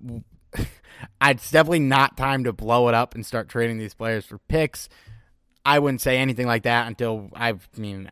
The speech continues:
at least this year and probably next year with Stafford. Uh, give it a, a keep, keep it going 'cause there's a lot of talent on this team.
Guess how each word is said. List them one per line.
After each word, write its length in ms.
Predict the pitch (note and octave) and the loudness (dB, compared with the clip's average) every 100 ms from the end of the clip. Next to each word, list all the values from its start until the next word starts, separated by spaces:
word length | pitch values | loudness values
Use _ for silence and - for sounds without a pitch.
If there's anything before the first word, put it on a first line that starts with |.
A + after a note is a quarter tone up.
| F2 | -16
at 100 | G#2 | -4
least 260 | C3+ C3+ | 0 0
this 200 | B2+ A#2 | -2 -4
year 120 | A#2+ A2 | -4 -6
and 120 | G2+ | -4
probably 380 | C3+ D#3+ C#3 A2 | 2 2 2 0
next 320 | G#2+ - - | -4 -6 -10
year 160 | G#2 | -10
with 140 | G2 G2 | -10 -10
Stafford. 580 | - G2+ G2+ G#2 G2+ F2+ - - _ _ _ | -8 -4 -4 -4 -6 -8 -18 -20 _ _ _
Uh, 280 | A#2+ G#2 G2 G2 | -4 -2 -2 -2
give 180 | C3 | -2
it 80 | C3 | 0
a, 160 | C3 B2 | -2 -6
a 40 | |
keep, 460 | - - D3 - - | -10 -2 -2 -2 -6
keep 220 | E3 C#3 | -4 -2
it 40 | |
going 220 | A#2+ A2+ G#2+ | 2 0 0
'cause 80 | |
there's 100 | G#2+ | -4
a 60 | A#2 | 0
lot 180 | B2+ B2 | 2 2
of 60 | |
talent 260 | - A2 G#2 | 0 -2 -2
on 80 | G2 | -6
this 140 | F#2+ | -12
team. 340 | - G2 F#2+ | -14 -12 -12